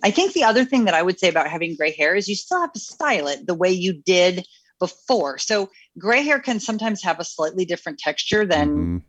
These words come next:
Speaker 1: what darker hair looks like. And I think what you see a lot with people is it can look a little bit frizzier.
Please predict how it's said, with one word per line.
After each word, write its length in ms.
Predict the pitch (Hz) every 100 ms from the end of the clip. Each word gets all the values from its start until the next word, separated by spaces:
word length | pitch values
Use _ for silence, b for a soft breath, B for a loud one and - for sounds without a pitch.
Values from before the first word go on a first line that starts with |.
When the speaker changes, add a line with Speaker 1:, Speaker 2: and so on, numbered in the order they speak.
| - -
Speaker 1:
what 360 | 170 160 147 -
darker 340 | 143 143 180
hair 260 | 165 175 175
looks 280 | 185 190 -
like. 300 | 214 226 - B B B -
And 140 | 190
I 100 | 185
think 280 | 185 233 226 -
what 160 | 202
you 80 | 190
see 240 | - 220 190
a 40 |
lot 300 | 180 220 233
with 160 | 190 -
people 360 | 185 175 170
is 320 | 160 170 156 - _ _ -
it 120 | 170
can 180 | - 185
look 180 | 180 190
a 40 | 175
little 240 | 170 175
bit 180 | 160 -
frizzier. 640 | - 160 156 208 233 254